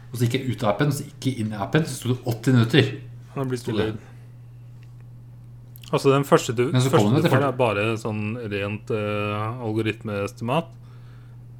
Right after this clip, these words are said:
Speaker 2: basert på hva de sier de pleier å bruke, og så,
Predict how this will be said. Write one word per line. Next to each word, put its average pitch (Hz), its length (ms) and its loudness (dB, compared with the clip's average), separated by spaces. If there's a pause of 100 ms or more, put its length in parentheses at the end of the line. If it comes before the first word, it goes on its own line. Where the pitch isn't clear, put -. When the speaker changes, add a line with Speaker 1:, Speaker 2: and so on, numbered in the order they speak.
(260)
Speaker 2:
basert 113 400 -4
på 113 180 0
hva 107 180 0
de 107 380 -2
sier 104 400 -6
de 104 160 -2
pleier 104 400 -2
å 107 40 -4
bruke, 110 340 -2 (180)
og 135 100 -6
så, 120 300 -2